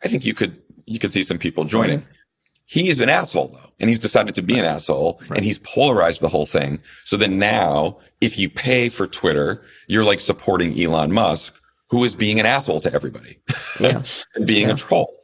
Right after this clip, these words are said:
Speaker 1: And
Speaker 2: Yeah.
Speaker 1: if, and so I think that people are either, and, uh, you know, I, some people were saying this today, he seems to be, like, flooding Twitter with more promoted ads now to try
Speaker 2: Yeah.
Speaker 1: to sort of, like, force people to pay.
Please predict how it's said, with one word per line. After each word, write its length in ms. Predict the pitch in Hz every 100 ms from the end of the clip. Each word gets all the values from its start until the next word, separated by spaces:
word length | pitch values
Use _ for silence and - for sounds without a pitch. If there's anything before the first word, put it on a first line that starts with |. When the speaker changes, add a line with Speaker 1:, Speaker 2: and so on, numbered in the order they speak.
| - - _ -
Speaker 1:
And 480 | 107 101 95 87 -
Speaker 2:
Yeah. 100 | 104
Speaker 1:
if, 140 | 101 -
and 160 | 107 107
so 160 | 107
I 160 | 90 107
think 240 | 110 117
that 140 | 110 -
people 280 | 95 95
are 160 | 82 80
either, 320 | 90 82 87
and, 200 | 78 90
uh, 100 | 71 78
you 100 | 101
know, 120 | 80
I, 80 | 76 - - -
some 160 | - 101
people 160 | 101 80
were 60 |
saying 160 | 80 78
this 100 | 78
today, 320 | - 95 78 - - -
he 80 | 104
seems 180 | 120 117
to 60 |
be, 80 | 101
like, 180 | 92 82
flooding 520 | - - 82 85 82 82
Twitter 320 | - 82 80
with 240 | 76 -
more 220 | 82 76
promoted 480 | 71 - 76 73 71
ads 320 | - 69 71
now 360 | - 107 120 131 - - -
to 80 | -
try 80 | 190
Speaker 2:
Yeah. 40 |
Speaker 1:
to 60 | 151
sort 160 | 78
of, 60 | 76
like, 140 | 78 -
force 240 | 87 80
people 340 | - 90 87 85
to 100 | -
pay. 340 | 104 104 120